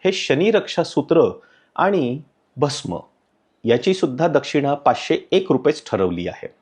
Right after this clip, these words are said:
आता ह्यापैकी आपल्याला काय हवं आहे हे मला WhatsApp-वर सांगा. त्याची नोंद कशी करावी हे मी सुरुवातीलाच सांगितलं आहे,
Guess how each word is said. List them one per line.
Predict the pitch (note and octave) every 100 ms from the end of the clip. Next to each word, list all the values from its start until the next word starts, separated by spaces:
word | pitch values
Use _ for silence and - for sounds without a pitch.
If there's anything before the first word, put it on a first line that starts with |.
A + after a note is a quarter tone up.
| _ _
आता | - D3
ह्यापैकी | C#3 G2 A#2 C#3+ C3 B2 D3 -
आपल्याला | - - C3 B2 A2+ A#2+ _ _
काय | A2+ C3 F3
हवं | A#2+ A#2+ D#3+
आहे | A#2 G2 G2+ - _ _ _ _ _ -
हे |
मला | F3 D#3 D3+
WhatsApp-वर | D3 A#2+ - C#3 D3
सांगा. | C#3 - A2+ B2 C#3+ D#3 -
त्याची | A#2+ - C#3
नोंद | B2 D3+ D3+
कशी | C#3+ C#3
करावी | C3+ A#2 A#2 B2
हे | A#2+ A#2+
मी | A#2
सुरुवातीलाच | - F#2+ F2+ - B2+ C#3 -
सांगितलं | A#2 A#2+ C3 C#3+
आहे, | C3+